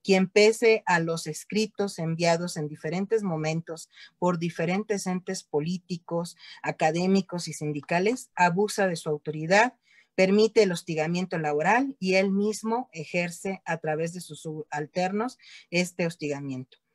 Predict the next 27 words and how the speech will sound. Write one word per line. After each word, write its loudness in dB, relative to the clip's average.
Dentro 6
de 6
lo 6
administrativo 0
laboral, 2
hace -6
no -4
mucho, -6
el -2
veintidós 0
de 6
agosto -2
del -4
año -2
en -6
curso, -4
salió 4
a 4
la 8
luz -6
el -6
escándalo 0
de -4
la -4
costosa -4
plataforma -4
integral 0